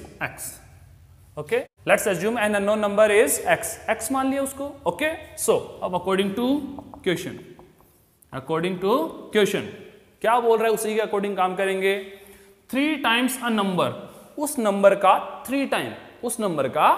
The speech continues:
थ्री टाइम, it means three multiply x। बात समझ में आ रही है ना? Time it means वो multiply होगा।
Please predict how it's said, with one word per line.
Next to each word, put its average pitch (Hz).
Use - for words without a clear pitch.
थ्री 285
टाइम, 277
it 180
means 247
three 240
multiply 156
x। -
बात 123
समझ 165
में 220
आ 226
रही 254
है 262
ना? 277
Time 170
it 160
means 220
वो 147
multiply 165
होगा। 262